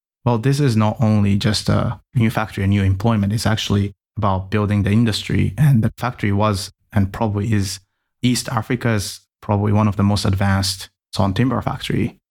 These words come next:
And you can easily imagine if you have poorly managed forestry, then you can produce only poorly manufactured products.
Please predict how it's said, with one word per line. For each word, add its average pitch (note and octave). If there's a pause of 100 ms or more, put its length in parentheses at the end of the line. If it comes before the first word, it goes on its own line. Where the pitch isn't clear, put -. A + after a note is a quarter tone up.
(140)
And G2
you G#2
can G2
easily G2 (100)
imagine G#2 (280)
if A2+
you A#2
have F#2+ (400)
poorly A2+
managed G2+
forestry, G2+ (220)
then G2+
you G#2+
can G2
produce G2
only G2+
poorly G#2
manufactured G#2+
products. -